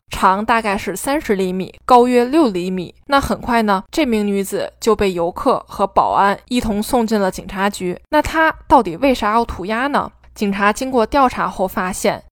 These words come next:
该女子呢，是想要呼吁美国国会彻底调查九幺幺事件的真相。那这个涂鸦呢，也和相关的联名请愿有关，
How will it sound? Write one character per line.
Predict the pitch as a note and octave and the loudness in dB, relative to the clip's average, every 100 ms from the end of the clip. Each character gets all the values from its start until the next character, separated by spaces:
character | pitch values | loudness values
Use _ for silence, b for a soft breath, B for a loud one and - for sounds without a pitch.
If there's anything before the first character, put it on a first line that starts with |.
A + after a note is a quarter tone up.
| - | -4
该 | C#4+ | -2
女 | C#4+ B3+ | 0 -4
子 | B3+ F3 | -6 -6
呢， | F#3 F3+ | 0 0
是 | - B3 | 0 -4
想 | - D3+ | -2 -4
要 | F3+ | -2
呼 | F3+ - B3+ | -4 -4 -2
吁 | B3 | 0
美 | A3 F#3 | 0 0
国 | - G3 | 0 0
国 | A#3+ F#3+ | 2 0
会 | F#3 - G3+ - | 0 -2 -2 -4
彻 | - - A#3 | -12 0 0
底 | G3 | 0
调 | - A3 G#3 | 2 2 4
查 | G#3+ G3 G3+ | 0 -2 -2
九 | - G3+ | 0 2
幺 | G#3 A#3 | 4 4
幺 | C4 | 2
事 | - B3+ | 0 -4
件 | A#3+ G#3 | -2 -2
的 | |
真 | F#3+ B3 C#4 | -2 -4 -4
相。 | D#4+ - _ _ - | -2 -2 _ _ 0
那 | C#4+ | 2
这 | D4+ | 2
个 | B3 | 0
涂 | - - | -2 -2
鸦 | G#3+ A3 | -2 0
呢， | A#3+ G#3 G3+ | 2 0 2
也 | G3 - | -2 -2
和 | F#3+ | 0
相 | G3+ C4+ B3+ | 0 0 2
关 | C4 B3 | 4 2
的 | A#3+ G3+ | 4 4
联 | F3+ F#3+ G3 | 4 0 0
名 | A#3 C#4 | -2 -4
请 | - G3 | -8 -4
愿 | A#3 C4+ | -2 0
有 | G3 | -2
关， | - F#3 E3+ | 0 0 0